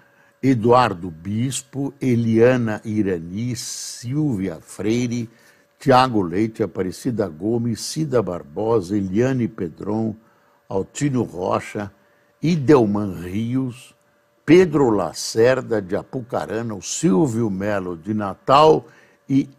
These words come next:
Sebastião de Almeida de Juazeiro do Norte. Pessoal,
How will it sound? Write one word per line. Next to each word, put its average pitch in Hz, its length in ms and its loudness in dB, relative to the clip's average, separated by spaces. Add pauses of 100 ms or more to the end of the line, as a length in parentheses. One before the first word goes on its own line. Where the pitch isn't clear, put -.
(120)
Sebastião 127 840 2
de 95 140 -6
Almeida 98 640 -2 (400)
de 98 300 -4 (100)
Juazeiro 120 800 2
do 87 220 -10
Norte. - 480 -20 (920)
Pessoal, 135 640 6